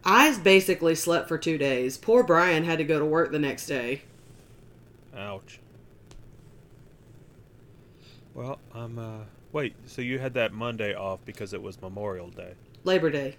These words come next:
Speaker 1: yeah.
Speaker 2: Labor Day, right. The, uh, it, it's, there's the one at the start of the summer and the one at the end.
Speaker 1: Yeah, Memorial
Speaker 2: So
Speaker 1: Day and Labor Day.
Speaker 2: Yeah, and I always conflate the two because they're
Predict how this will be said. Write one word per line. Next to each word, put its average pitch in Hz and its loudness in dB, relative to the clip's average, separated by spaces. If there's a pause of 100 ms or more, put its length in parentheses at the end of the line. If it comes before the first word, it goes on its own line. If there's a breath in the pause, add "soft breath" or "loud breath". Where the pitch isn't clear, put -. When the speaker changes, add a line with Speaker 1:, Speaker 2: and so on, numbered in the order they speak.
Speaker 1:
yeah. 147 -2 (560)
Speaker 2:
Labor 107 -6
Day, 90 -14 (360)
right. 101 -16 (880)
The, 120 -2
uh, 110 0 (680)
it, 127 -6
it's, - -6 (280)
there's 131 -4
the 127 -4
one 143 -2
at 135 -6
the 107 -16
start 123 0
of 107 -4
the 104 -6
summer 110 -6
and 98 -10
the 95 -8
one 98 -8
at 92 -10
the 92 -14
end. 90 -14 (120)
Speaker 1:
Yeah, 175 0
Memorial 196 6
Speaker 2:
So 190 2
Speaker 1:
Day 185 4
and 170 0
Labor 151 0
Day. 120 -8 (880)
Speaker 2:
Yeah, 98 -16
and 107 -12
I 117 -6
always 117 -2
conflate 107 -6
the 98 -12
two 101 -8
because 92 -10
they're 92 -12